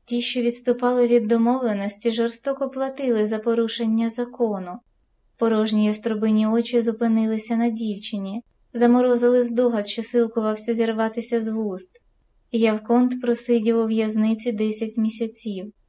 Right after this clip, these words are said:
але я не відібрала у нього життя. Лаланд знайшов дружину, але втратив". Вона не договорила, та Вея знала. Лаланд втратив дитину.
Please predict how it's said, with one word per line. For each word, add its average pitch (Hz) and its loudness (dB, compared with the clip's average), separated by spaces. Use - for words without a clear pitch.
але 226 2
я 226 2
не 220 2
відібрала 220 0
у 196 -6
нього 196 -2
життя. 208 -8
Лаланд 226 2
знайшов 220 0
дружину, 233 2
але 208 -2
втратив". 208 -6
Вона 220 2
не 214 2
договорила, 214 -4
та 208 -6
Вея 208 -2
знала. 208 -4
Лаланд 208 0
втратив 202 -8
дитину. 214 -10